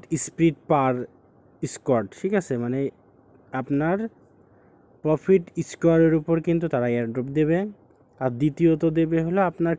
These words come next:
ক্যাটস লেভেলের উপরে কিন্তু, আহ, এয়ারড্রপ দেবে, ঠিক আছে? আমরা কিন্তু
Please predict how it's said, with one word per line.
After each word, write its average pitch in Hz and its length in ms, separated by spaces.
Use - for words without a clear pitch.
ক্যাটস 165 420
লেভেলের 135 500
উপরে 165 300
কিন্তু, 185 300
আহ, 120 240
এয়ারড্রপ 117 380
দেবে, 104 280
ঠিক 220 160
আছে? 247 200
আমরা 135 280
কিন্তু 190 280